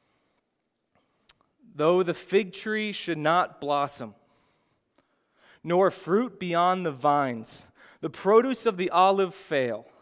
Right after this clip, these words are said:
and the fields yield no food, the flock be cut off from the fold,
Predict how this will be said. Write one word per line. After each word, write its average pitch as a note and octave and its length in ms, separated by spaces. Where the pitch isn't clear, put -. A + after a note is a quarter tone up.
and E3 160
the D#3 80
fields G#3 560
yield D#3+ 480
no F3+ 420
food, C3 680
the D3+ 100
flock G3 680
be F#3+ 80
cut F3 260
off G#3+ 320
from A3 140
the G#3+ 100
fold, C#3 560